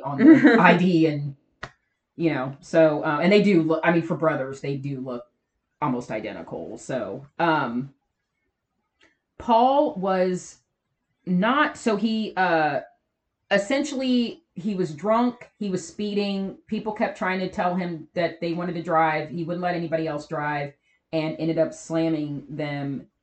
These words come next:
Speaker 1: into the, uh, s-, underside of this bridge near this rock wall, and it just pretty much threw everybody out of the boat.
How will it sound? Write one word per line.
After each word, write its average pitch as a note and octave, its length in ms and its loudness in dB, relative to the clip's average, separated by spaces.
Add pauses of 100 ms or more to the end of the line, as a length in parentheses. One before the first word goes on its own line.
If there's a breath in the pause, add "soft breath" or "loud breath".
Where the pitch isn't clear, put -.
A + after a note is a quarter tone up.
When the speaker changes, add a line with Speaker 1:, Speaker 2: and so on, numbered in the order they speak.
(320)
Speaker 1:
into D#3 840 -2
the, C#3+ 520 -4
uh, C3 320 -4 (640)
s-, - 320 -16
underside E3 760 2
of C#3+ 140 -4
this D3+ 220 -8
bridge D3+ 560 0
near D3 220 -6
this C3+ 280 -10 (160)
rock C#3 460 -2
wall, - 460 -10
and C#3+ 120 -8
it C3+ 80 -10
just - 260 -16 (300)
pretty E3 200 -4
much - 240 -8
threw D3+ 520 -4
everybody C3 840 -4 (480)
out C3+ 340 0
of C3+ 160 -6
the B2+ 60 -6
boat. A#2 340 -6